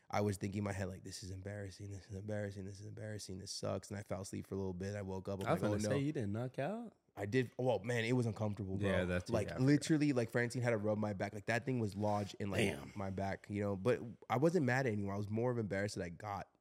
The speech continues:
Speaker 1: like that. You know what I mean? Like, I was more disappointed than anything. Then I was like, "Damn, like,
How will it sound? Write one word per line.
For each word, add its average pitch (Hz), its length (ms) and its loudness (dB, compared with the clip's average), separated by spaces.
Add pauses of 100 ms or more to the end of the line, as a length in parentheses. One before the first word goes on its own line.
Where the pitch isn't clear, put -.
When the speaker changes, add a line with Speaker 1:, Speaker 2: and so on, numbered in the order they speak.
(220)
Speaker 1:
like 90 200 -12
that. 110 200 -12 (640)
You 113 80 -2
know 110 60 2
what 107 40 2
I - 20 0
mean? 110 120 0
Like, 107 120 -2
I 107 80 0
was 107 120 0
more 107 500 2
disappointed 98 840 -2 (260)
than 95 180 -2
anything. 95 460 -4
Then 92 120 -4
I 92 60 -6
was 90 100 -8
like, - 160 -16
"Damn, 107 320 -6
like, - 300 -20